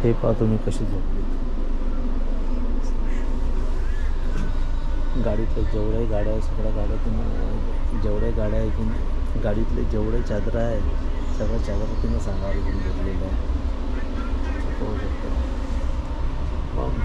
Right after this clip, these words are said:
झोपायला एक नंबर वस्तात आहे. झोपाच्या बाबतीत तर, म्हणजे, ते दहा लोकांसोबत भांडणं करून टाकणार, एवढे खतरनाक आहे झोपाच्या बाबतीत. तर इथे आम्ही आता बोके स्टेशनला थांबलेली आहे गाडी,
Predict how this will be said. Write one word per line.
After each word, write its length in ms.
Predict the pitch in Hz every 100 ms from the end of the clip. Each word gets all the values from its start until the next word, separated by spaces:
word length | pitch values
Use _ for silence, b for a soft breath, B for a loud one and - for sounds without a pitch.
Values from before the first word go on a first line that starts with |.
| -
झोपायला 360 | - 135 143
एक 160 | 143 135
नंबर 300 | 139 135 139
वस्तात 380 | 135 - 131 123
आहे. 320 | 110 - 117
झोपाच्या 440 | 107 104 131 131
बाबतीत 340 | 127 117 - -
तर, 180 | - -
म्हणजे, 280 | 127 123 123
ते 400 | - 135 127 123
दहा 280 | 107 95 107
लोकांसोबत 380 | 117 120 117 113
भांडणं 380 | 107 104 113
करून 260 | 120 113 113
टाकणार, 340 | 123 127 110 110 - - - - - - - - - - - - -
एवढे 160 | -
खतरनाक 440 | - - 113 107 104
आहे 100 | 98
झोपाच्या 400 | 104 104 104 95
बाबतीत. 360 | 101 - - - - - - - - - - - - - - - - - - -
तर 60 | -
इथे 320 | - - -
आम्ही 400 | - - - -
आता 200 | - - - - - - - - - - - -
बोके 280 | - - -
स्टेशनला 560 | - - - - - -
थांबलेली 640 | - - - - - -
आहे 80 | -
गाडी, 180 | - -